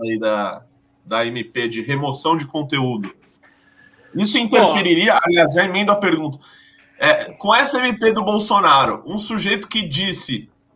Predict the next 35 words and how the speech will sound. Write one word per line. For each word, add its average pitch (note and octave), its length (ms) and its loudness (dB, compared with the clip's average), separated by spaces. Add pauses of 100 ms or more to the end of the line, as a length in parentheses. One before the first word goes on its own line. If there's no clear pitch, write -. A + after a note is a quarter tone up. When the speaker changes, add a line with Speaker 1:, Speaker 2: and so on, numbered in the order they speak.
Speaker 1:
que D3+ 80 -4
esse D3 280 -2
daí D#3+ 200 2
que - 80 -12
foi F3 160 2
preso, D#3 400 -2
né, C3+ 180 -2
que C3+ 80 -18
disse C3+ 220 -10
que - 80 -14
tinha C#3 160 -10
que C3+ 100 -16
matar C3 400 2
o C#3 60 6
Alexandre A#2 1040 -4 (280)
e - 80 -16
não C3 120 -10
sei D#3 160 -6
mais D3+ 200 0
o D3 120 -6
quê. B2 260 -4 (640)
É, B2+ 260 4 (380)
<laughs> - 380 -16
com - 100 2
a G#3 60 6
M G#3+ 160 4
P A3 180 4
do F#3+ 140 2
Bolsonaro, E3 720 4
ele, D#3+ 280 4
ele D#3+ 260 4
ia F#3+ 120 6
poder E3 540 -2
falar C#3+ 280 2
isso? A#3 640 -6